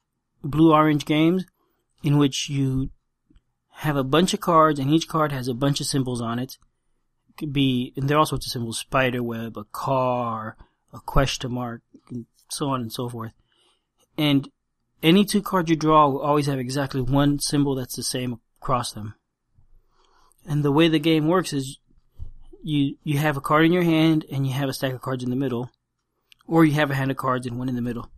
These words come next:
I th-, don't think it necessarily matters, but, but you try and compare your card against the one in the middle and find the symbols that say. When you find it, you take the card from your hand and score it as a point, take the card in the middle into your hand,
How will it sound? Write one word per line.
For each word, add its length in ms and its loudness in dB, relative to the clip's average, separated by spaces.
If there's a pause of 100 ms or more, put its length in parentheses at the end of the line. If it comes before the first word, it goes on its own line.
(160)
I 100 -16 (180)
th-, 160 -8
don't 160 -8
think 140 -10
it 80 -10
necessarily 320 -8
matters, 320 -8
but, 140 -16 (280)
but 460 0
you 200 2
try 320 2
and 180 2
compare 320 0
your 200 4
card 280 2
against 180 0
the 60 -2
one 100 4
in 100 4
the 80 2
middle 380 2 (480)
and 200 -2
find 340 2
the 60 0
symbols 340 -2
that 80 -10
say. 180 2
When 160 -2
you 80 -6
find 340 2
it, 220 -2 (500)
you 220 -4
take 240 0
the 80 -4
card 300 -2
from 160 -2
your 80 -2
hand 540 2
and 140 -8
score 200 -4
it 40 -2
as 60 -4
a 60 -6
point, 480 -2 (580)
take 220 -2
the 60 -2
card 200 -2
in 60 0
the 60 0
middle 220 2
into 220 -2
your 140 0
hand, 380 0